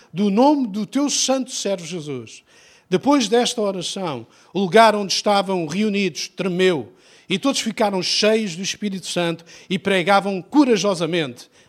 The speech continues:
a palavra de Deus. Amém? Espírito Santo de Deus, capacita-nos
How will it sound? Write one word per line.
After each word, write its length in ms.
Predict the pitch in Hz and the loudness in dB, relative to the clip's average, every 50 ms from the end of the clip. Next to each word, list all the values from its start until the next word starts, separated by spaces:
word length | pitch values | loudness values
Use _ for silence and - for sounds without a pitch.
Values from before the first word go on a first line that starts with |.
| - | -6
a 100 | - 175 | -6 -6
palavra 440 | - - 170 170 160 151 143 143 139 | -4 -2 0 0 2 0 0 -2 -6
de 120 | 123 135 127 | -10 -10 -8
Deus. 360 | 123 123 117 101 - - - - | -8 -8 -10 -10 -14 -18 -18 -14
Amém? 340 | 170 165 185 208 214 220 185 _ _ _ _ _ _ - - - - - - - - 202 190 170 _ _ _ _ _ _ _ _ _ _ _ _ _ _ _ _ _ _ _ _ _ _ _ _ _ _ _ _ _ _ _ _ _ _ _ _ _ _ _ _ _ _ _ _ _ _ _ _ _ _ _ _ _ _ _ _ _ _ _ _ _ _ _ _ _ _ _ _ _ _ _ _ _ _ _ - | -8 -2 0 0 0 -2 -4 _ _ _ _ _ _ -20 -20 -20 -20 -20 -20 -20 -20 -20 -20 _ _ _ _ _ _ _ _ _ _ _ _ _ _ _ _ _ _ _ _ _ _ _ _ _ _ _ _ _ _ _ _ _ _ _ _ _ _ _ _ _ _ _ _ _ _ _ _ _ _ _ _ _ _ _ _ _ _ _ _ _ _ _ _ _ _ _ _ _ _ _ _ _ _ _ _ -10
Espírito 360 | - - - 214 214 202 196 | -10 -6 -2 -2 -2 0 0
Santo 200 | - 233 208 156 | -2 -2 -2 -2
de 80 | 180 180 | 0 0
Deus, 180 | 190 185 156 | 2 2 2
capacita-nos 1160 | - - 196 185 190 180 170 151 - - 202 190 - - 135 120 107 104 101 - - - - | 0 0 -2 -2 0 -2 -2 -2 -4 -6 -8 -8 -8 -10 -12 -12 -12 -16 -20 -20 -20 -20 -20